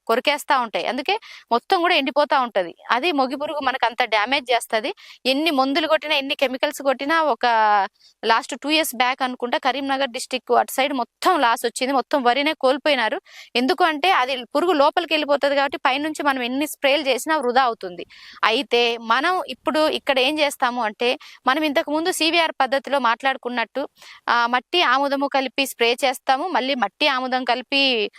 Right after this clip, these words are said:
ఆ, చల్లడము జరుగుతుంది. ఆ, భూమిలో ఆ వాసనకు, ఆముదం వాసనకు అది పురుగు రాకుండా ఉంటది, తల్లి పురుగు అని. ఒకవేళ అది వచ్చి గుడ్లు పెట్టి already లోపలికి పోయి ఉంటే ఏం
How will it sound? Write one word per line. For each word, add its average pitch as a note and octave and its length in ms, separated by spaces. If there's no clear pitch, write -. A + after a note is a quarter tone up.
ఆ, G#3 160
చల్లడము C4 480
జరుగుతుంది. C#4 760
ఆ, G3 540
భూమిలో C4+ 340
ఆ A3 280
వాసనకు, C#4 640
ఆముదం C4 440
వాసనకు B3 440
అది G#3+ 120
పురుగు A#3+ 240
రాకుండా B3 480
ఉంటది, A#3+ 300
తల్లి A#3+ 260
పురుగు A#3 300
అని. F#3+ 140
ఒకవేళ D#4 440
అది E4+ 140
వచ్చి C#4 400
గుడ్లు B3+ 320
పెట్టి D4 260
already C#4 400
లోపలికి C#4 320
పోయి C#4 180
ఉంటే C4+ 180
ఏం C4 240